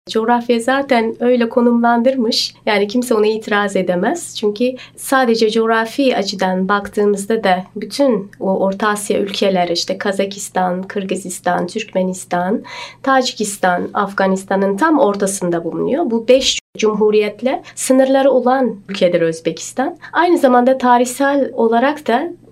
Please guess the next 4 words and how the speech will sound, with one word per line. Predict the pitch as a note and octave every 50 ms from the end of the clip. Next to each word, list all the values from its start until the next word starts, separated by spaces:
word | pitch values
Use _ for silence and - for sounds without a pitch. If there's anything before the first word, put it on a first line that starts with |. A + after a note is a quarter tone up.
| -
o | - C#4+ D4 D4+ C#4+ A#3+
coğrafyada | - G#3+ G3+ G#3 G#3 A3 G#3+ G#3+ - G3+ F#3+ F#3+ F#3+ G3
kurulmuş | - A#3+ A3+ A3+ G#3 G#3 G3+ G#3+ A#3 - - - - -
devletlerin | G3+ G3 G3 G3 G3+ G3 G3 G3 - G3 G#3 B3+ D4 F4